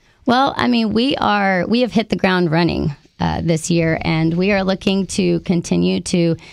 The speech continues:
expand, to get busier, and, uh, you know, maybe even take on some more photographies,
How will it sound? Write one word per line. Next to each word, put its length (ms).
expand, 640
to 80
get 260
busier, 540
and, 560
uh, 220
you 120
know, 80
maybe 240
even 200
take 200
on 160
some 140
more 100
photographies, 680